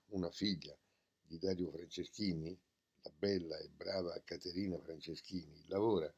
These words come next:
dentro la potentissima casa editrice La Nave di Teseo, che è diretta da Elisabetta Sgarbi, eh, sorella di Vittorio Sgarbi. Quindi, come vedete, c'è tutta un'organizzazione che fa pensare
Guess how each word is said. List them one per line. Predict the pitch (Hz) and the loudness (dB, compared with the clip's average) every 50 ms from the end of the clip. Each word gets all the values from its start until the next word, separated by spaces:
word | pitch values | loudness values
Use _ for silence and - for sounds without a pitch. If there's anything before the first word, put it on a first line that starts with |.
| _ _ _ _ _ _ | _ _ _ _ _ _
dentro | - 92 107 120 117 95 - 90 90 | -4 2 4 4 4 4 4 2 2
la | 82 82 | 2 2
potentissima | - 101 92 92 92 90 - 127 127 - - - 90 87 85 82 | 2 2 4 4 4 2 2 -2 -2 -2 -2 -2 -2 -2 -2 -2
casa | - - 98 95 90 85 85 | 0 4 4 4 4 4 2
editrice | 85 85 87 - - 123 127 123 - - 98 87 - - _ _ _ _ _ _ _ _ - - - | -2 -4 -8 -10 -8 -8 -6 -4 -2 2 2 2 0 0 _ _ _ _ _ _ _ _ -8 -6 -2
La | - 87 | 0 2
Nave | 90 104 104 101 101 98 | 4 4 4 4 4 4
di | 92 92 92 | 2 2 0
Teseo, | - 87 87 85 104 113 107 87 76 - - _ _ _ _ _ _ _ _ _ _ _ _ _ _ _ _ _ _ _ _ | 0 0 2 4 4 6 4 4 2 -2 -8 _ _ _ _ _ _ _ _ _ _ _ _ _ _ _ _ _ _ _ _
che | - - 98 | -6 -4 -4
è | 87 | -4
diretta | - 87 85 95 107 - - - 80 73 - - _ _ _ _ _ | -2 0 2 2 2 2 2 0 0 0 -2 -4 _ _ _ _ _
da | _ - - | _ -8 -6
Elisabetta | 85 87 78 73 87 87 90 104 98 - - 98 101 | -4 -4 -2 0 0 2 2 2 2 2 2 0 0
Sgarbi, | 95 - 90 85 92 98 98 104 95 - - _ _ _ _ _ _ _ _ - | 2 2 4 4 4 4 4 2 2 2 0 _ _ _ _ _ _ _ _ -10
eh, | 92 92 87 - - | -8 -6 -6 -6 -4
sorella | - - 98 95 95 101 117 117 104 87 | -4 -4 -2 0 0 0 0 0 0 -2
di | 80 - 80 80 - - - - - _ - 85 | -4 -6 -6 -6 -6 -8 -12 -20 -20 _ -10 -8
Vittorio | 85 82 - 90 87 87 95 98 | -8 -4 -2 0 2 2 2 2
Sgarbi. | 98 - 107 92 80 78 85 90 | 2 2 2 2 2 0 -4 -6
Quindi, | 104 123 104 92 92 | -2 0 2 2 2
come | 92 107 101 107 110 107 | 2 2 2 2 4 4
vedete, | 113 113 104 110 95 76 87 85 80 - _ _ _ _ _ _ _ - | 4 6 6 4 4 4 2 0 0 -2 _ _ _ _ _ _ _ -14
c'è | - - 104 - | -8 -8 -4 0
tutta | - 143 - - 120 | 0 0 2 4 2
un'organizzazione | 110 110 113 104 95 95 101 107 101 92 104 104 98 - 110 110 104 90 85 80 | 4 4 2 2 2 2 2 4 4 4 2 0 0 2 4 4 4 4 4 2
che | 85 85 - | -2 -2 0
fa | - 101 90 | 2 2 2
pensare | - - 98 92 - - 110 101 87 80 78 76 | 4 2 0 0 0 2 4 4 4 4 2 -2